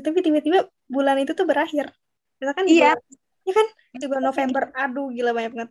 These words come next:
Speaker 1: tugas yang harus dikerjain gitu di bulan November. Terus tiba-tiba Desember, wah, oh, berarti, eh, keren banget kemarin bisa ngerjain tugas-tugas itu gitu. Kayak jadi suka, jadi suka mengapresiasi diri sendiri gitu loh. Eh, bisa ternyata ngelakuin itu.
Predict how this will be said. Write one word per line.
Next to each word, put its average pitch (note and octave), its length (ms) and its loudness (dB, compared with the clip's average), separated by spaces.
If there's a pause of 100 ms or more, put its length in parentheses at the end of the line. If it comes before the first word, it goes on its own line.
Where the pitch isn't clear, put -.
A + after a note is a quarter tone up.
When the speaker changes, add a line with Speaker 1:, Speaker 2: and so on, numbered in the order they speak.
Speaker 1:
tugas A#3 240 -4
yang B3 140 -12
harus A#3 100 -16
dikerjain B3+ 560 -4
gitu B3 160 -6
di A#3 80 -2
bulan A3+ 220 -6
November. A#3+ 280 -6 (360)
Terus G4+ 160 -2
tiba-tiba F#4 340 4 (160)
Desember, D#4+ 400 4 (140)
wah, D4+ 160 -2 (500)
oh, A4+ 220 0
berarti, G#4 320 2
eh, B4+ 240 0
keren F#4 240 2
banget G4 320 4
kemarin G4 420 2
bisa F4 240 -4
ngerjain C#4+ 380 -4
tugas-tugas C#4 440 -8
itu F4+ 300 -10
gitu. D#4 240 -8
Kayak E4 300 -10
jadi D4 160 -6
suka, D4 240 -8 (480)
jadi B3+ 240 -10
suka C#4 240 -2
mengapresiasi C4 680 -2
diri B3 220 -14
sendiri B3 440 -6 (120)
gitu - 240 -14
loh. - 100 -14 (400)
Eh, D4+ 140 -6
bisa A3+ 260 -6
ternyata C4+ 300 -6
ngelakuin C#4 420 -6
itu. C4+ 140 -12